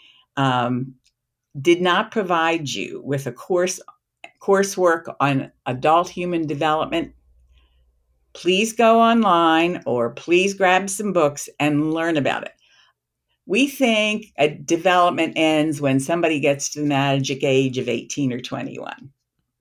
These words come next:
Researchers have told us healthy adults keep developing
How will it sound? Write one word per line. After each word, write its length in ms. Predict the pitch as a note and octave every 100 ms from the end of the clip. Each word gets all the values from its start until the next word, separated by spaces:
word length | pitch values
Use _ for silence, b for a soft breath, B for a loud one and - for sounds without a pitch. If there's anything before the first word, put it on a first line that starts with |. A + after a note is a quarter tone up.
| _
Researchers 600 | C#3+ C#3 G#3 G3 G3 D#3+
have 160 | D#3+ D3
told 280 | D#3+ D#3 C#3+
us 200 | D3 C#3+ B B B B B B _ _
healthy 400 | C3+ F#3 G#3+ A#3
adults 420 | F#3+ F3+ D3+ A#2+
keep 400 | - - G#3+ A3
developing 680 | - E3+ D#3 D#3 D#3 D3+ C#3